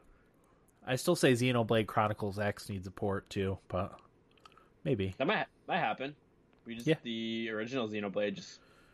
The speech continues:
Speaker 2: became, or came out on the Switch, so.
Speaker 1: Yeah.
Speaker 2: Depending how that does, I would guess.
Speaker 1: All right, so game number seven. Mario Three, Super Mario World, Super Mario sixty-four, Mario Sunshine, Mario Galaxy, Mario Galaxy Two, Super Mario Odyssey.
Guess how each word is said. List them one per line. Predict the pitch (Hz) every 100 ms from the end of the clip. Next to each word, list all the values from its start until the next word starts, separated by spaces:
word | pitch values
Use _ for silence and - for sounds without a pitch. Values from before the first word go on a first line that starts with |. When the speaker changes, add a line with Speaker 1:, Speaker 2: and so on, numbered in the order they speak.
| - - _ _ _
Speaker 2:
became, | 101 113 107 107
or | 113 104
came | 123 107
out | 104
on | 101
the |
Switch, | 104 110 107 -
so. | 104 104 -
Speaker 1:
Yeah. | 98 92 - - - _ _ _ -
Speaker 2:
Depending | - 120
how | 107
that | 107 104
does, | 101 104 107
I |
would | 104 101
guess. | 107 110 - - _ _ _ _ _ _ _
Speaker 1:
All |
right, | 151 -
so | 123
game | 127 143
number | 165 170 165
seven. | - 147 135 107 95 - - _ _ _ _ _ _ _ _ _ _ _ - - - - - - - - -
Mario | 107 123 160 170
Three, | - 156 170 185 196 -
Super | - 127
Mario | 123 120 113
World, | 123 196 196 190 180
Super | 147
Mario | 113 104
sixty-four, | 104 104 - 101 - 170 170 156 156
Mario | 135 117 123
Sunshine, | 120 110 110 - 107 104
Mario | 101 123 151
Galaxy, | 131 123 120 - 117
Mario | 98 95
Galaxy | 92 92 - 92
Two, | - 110
Super | 107 113 107
Mario | 95 95 95
Odyssey. | 87 87 90 - -